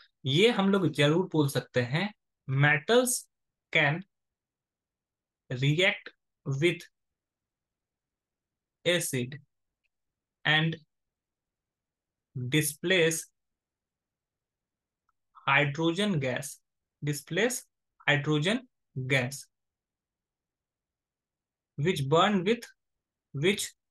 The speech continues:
burns with pop sound।"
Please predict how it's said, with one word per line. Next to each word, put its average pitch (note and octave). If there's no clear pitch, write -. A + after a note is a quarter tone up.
burns E3
with G3
pop D#3
sound।" B2